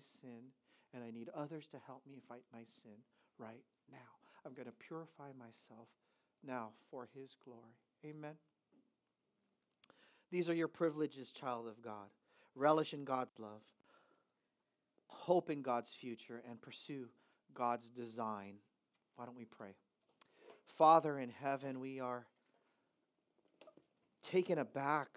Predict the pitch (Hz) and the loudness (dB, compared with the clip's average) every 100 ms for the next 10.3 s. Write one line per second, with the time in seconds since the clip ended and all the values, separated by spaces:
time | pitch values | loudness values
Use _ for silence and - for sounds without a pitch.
0 | - 139 123 135 113 - 156 165 147 - | -10 -8 -6 -8 -8 -6 0 2 2 -2
1 | - _ _ _ _ _ _ _ _ _ | -20 _ _ _ _ _ _ _ _ _
2 | _ - - 135 131 127 131 139 156 - | _ -20 -6 -2 2 4 6 6 6 2
3 | - - _ _ _ _ _ - 151 151 | -14 -20 _ _ _ _ _ -4 2 4
4 | 156 143 139 135 - - _ _ _ _ | 4 4 4 4 -2 -16 _ _ _ _
5 | _ _ _ _ _ - _ _ _ _ | _ _ _ _ _ -20 _ _ _ _
6 | _ _ 147 156 - 190 190 202 165 156 | _ _ 2 4 10 10 10 6 6 6
7 | 156 156 151 156 156 151 - - _ _ | 4 2 -2 -2 -2 -4 -12 -18 _ _
8 | _ _ _ - - _ _ _ _ _ | _ _ _ -20 -20 _ _ _ _ _
9 | _ _ _ - 190 180 - - 185 202 | _ _ _ 4 6 6 4 4 6 6
10 | 190 - - | 4 0 -18